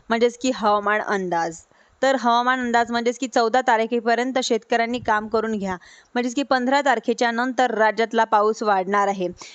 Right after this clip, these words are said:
म्हणजेच की असं सांगायचं झालंच की पूर्व विदर्भ, पश्चिम विदर्भ, दक्षिण महाराष्ट्र, उत्तर महाराष्ट्र, कोकणपट्टी, खानदेश, दरोडा वेगवेगळ्या भागांमध्ये पाऊस पडत जाईल, म्हणून प्राथमिक स्वरूपाचा अंदाज घ्यायचा आहे. तर महाराष्ट्रातील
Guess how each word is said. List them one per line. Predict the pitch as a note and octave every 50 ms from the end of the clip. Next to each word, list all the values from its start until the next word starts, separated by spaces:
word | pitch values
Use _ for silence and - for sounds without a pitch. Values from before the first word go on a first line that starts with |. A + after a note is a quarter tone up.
| - - -
म्हणजेच | B3 C4 B3+ C#4 C4 -
की | -
असं | C4 B3 B3 B3+
सांगायचं | A#3+ - A#3+ A3+ A3+ A3+ A#3+ A#3 A#3+
झालंच | A3 A3+ A3 A3 A3+ A3+ -
की | A#3+
पूर्व | A3+ - B3+ B3+ B3 B3 A#3+
विदर्भ, | A3 A3+ G#3 A3+ A3 G#3 A3+
पश्चिम | A3 G#3+ A#3 A3 - - C4+ B3+ A#3+
विदर्भ, | A#3 A3+ G3+ A3 G#3+ G#3+ G#3 A3 A3+ A3 _ - - - - - -
दक्षिण | B3 A#3+ - - C#4 B3+
महाराष्ट्र, | B3 A#3 A#3 G#3+ G#3+ A3 A3 - - B3 A#3+
उत्तर | A3+ A3 A3 - - B3+ B3
महाराष्ट्र, | A#3+ A3+ G#3+ G#3+ G#3+ G#3+ - - A#3+
कोकणपट्टी, | A3+ - A3+ G#3 - B3 A#3+ A#3 A3+ A3+ G3+ - A3+ G#3
खानदेश, | - A#3+ A3 A3 A3+ A3+ A3+ G#3 F#3+
दरोडा | A3 A3 G#3+ A3 A3+ A#3 A3
वेगवेगळ्या | G3 A#3 A#3 A3 A#3 A3+ G#3 G#3+ A3 G#3+
भागांमध्ये | G3+ G3 G3 G#3 G#3+ G#3+ G#3 G3+ G3+ A3+ A3+ - - - - - - - _ -
पाऊस | A3 G#3 G3+ G#3+ -
पडत | - G#3 G3+ G3 F#3 E3+
जाईल, | F#3+ F3+ F#3 F#3 - _ - _ _
म्हणून | A3 B3+ B3+ D4 E4 E4
प्राथमिक | C#4+ C#4+ A#3+ A3 - C4 B3+ C4+ C4+ -
स्वरूपाचा | - B3 A#3 A#3+ A3 A#3+ A#3 A3 A3 B3
अंदाज | A#3 A3 G#3 G#3 G#3 G#3 G#3+ G#3 F#3+
घ्यायचा | G#3+ G3+ F#3+ E3+ - - F#3+
आहे. | F3+ F#3 F3 F3+ F#3+ -
तर | - A#3
महाराष्ट्रातील | A3+ A3+ B3+ A#3+ B3 C4 B3 - C4+ B3 A#3+ - A#3+ A#3+ B3